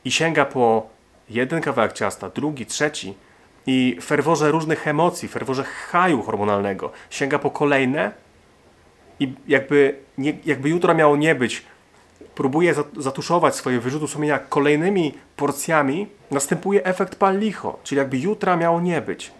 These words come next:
Jakby jutro miałoby się to wszystko resetować. No i pewnie się resetuje. Pewnie się resetuje i po kolejnym posiłku. Ale nie potrafimy tego okiełznać. I chciałbym was zaprosić przy okazji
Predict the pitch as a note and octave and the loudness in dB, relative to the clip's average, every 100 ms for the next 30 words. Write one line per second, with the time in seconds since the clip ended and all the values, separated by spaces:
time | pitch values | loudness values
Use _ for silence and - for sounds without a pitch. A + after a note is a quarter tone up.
0 | - - - - A#2+ D3+ D3+ - - _ | -20 -20 -18 -4 0 2 0 -2 -20 _
1 | _ _ A#2+ D#3+ G#3 F#3 F#3 F#3 F3+ - | _ _ -4 0 0 4 6 6 2 -10
2 | _ - D3+ D#3 D#3 - - E3 - D3+ | _ 4 4 4 0 -6 -6 -8 -2 -2
3 | - D3+ A#2+ - - - A#3 A#3 A3+ A3+ | -2 -4 -4 -4 -8 2 2 4 4 4
4 | A#3 A3+ - - A#3+ B2 - - - - | 4 2 0 -6 -2 -2 -4 -20 -20 -20
5 | - _ - D3+ E3 E3+ D#3 E3 - F3+ | -20 _ -4 -2 -2 -2 -2 -4 -4 -2
6 | E3 D#3+ D#3+ - - - D#3+ E3 E3 C3+ | -2 -2 -6 -6 -10 0 2 4 2 -2
7 | A2+ - G2+ - - - - _ _ _ | -6 -4 -6 -8 -20 -20 -20 _ _ _
8 | _ _ _ _ - B2 D3+ E3+ F3 F3 | _ _ _ _ 0 2 2 0 -2 0
9 | F#3+ F3+ E3+ E3 D#3+ A#2+ E2+ D#2 - - | 2 2 0 0 0 0 0 -6 -12 -20
10 | _ _ _ _ _ _ _ - - F3+ | _ _ _ _ _ _ _ -6 0 2
11 | G3 E3 D3+ C#3+ - D3 E3+ - G2 - | 4 2 2 0 0 4 4 2 -10 -8
12 | G2+ F2+ A2+ G#2 A2 B2+ | -8 0 2 2 0 -4